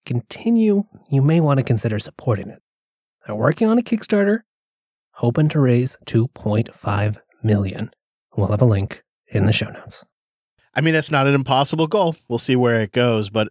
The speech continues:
Speaker 2: be it in the real world or the virtual world, if it involves Linux or open source, we are gonna cover it right here. Go check out linuxactionnews dot com slash subscribe for all the ways to get new episodes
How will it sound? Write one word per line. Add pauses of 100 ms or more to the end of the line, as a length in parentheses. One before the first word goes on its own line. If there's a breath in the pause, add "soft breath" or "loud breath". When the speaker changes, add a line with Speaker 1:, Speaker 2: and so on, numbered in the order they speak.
(160)
Speaker 2:
be
it
in
the
real
world
or
the
virtual
world,
if
it
involves
Linux
or
open
source, (880)
we
are
gonna
cover
it
right
here. (640)
Go
check
out
linuxactionnews
dot
com
slash
subscribe
for
all
the
ways
to
get
new
episodes